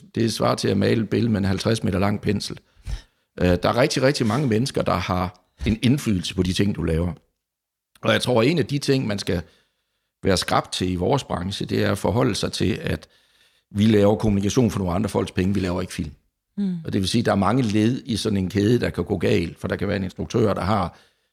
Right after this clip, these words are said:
Speaker 1: sin opfattelse af, hvad han gerne vil bruge den film til, nogle kostymierer, der vil et helt tredje sted hen, og nogle lydfolk, der vil et fjerde sted hen. Så det er i virkeligheden, det, det er sådan en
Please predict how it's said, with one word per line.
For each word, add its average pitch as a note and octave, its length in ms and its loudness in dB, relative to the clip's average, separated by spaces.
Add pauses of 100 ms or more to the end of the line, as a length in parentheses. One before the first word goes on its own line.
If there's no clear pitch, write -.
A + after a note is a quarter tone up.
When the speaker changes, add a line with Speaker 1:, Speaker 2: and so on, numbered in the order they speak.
(120)
Speaker 1:
sin A2 260 4
opfattelse G2+ 520 2
af, F#2+ 60 0
hvad F2+ 100 -2
han G#2+ 160 0
gerne G#2+ 220 0
vil G2+ 60 2
bruge G#2+ 220 2
den G#2 200 -2
film F#2+ 260 -4
til, F#2+ 240 -4
nogle F#2+ 260 -2 (420)
kostymierer, G2+ 600 4
der G2 100 -2
vil F#2+ 140 -4
et F#2 80 -2
helt A#2 240 2
tredje G#2 280 -2
sted G2 300 -2
hen, G2 240 -2 (100)
og E2 280 -6 (400)
nogle F2+ 260 2
lydfolk, A2 420 2
der F2+ 60 -2
vil F#2 120 -2
et F2 120 -4
fjerde A#2+ 260 2
sted G2 240 2
hen. G2+ 200 -2 (760)
Så - 140 -4
det A#2 260 0
er E3+ 120 2
i D#3 80 4
virkeligheden, A2+ 580 4
det, - 180 -4
det A2 120 2
er F#2+ 80 -2
sådan F3+ 240 2
en A#2+ 240 2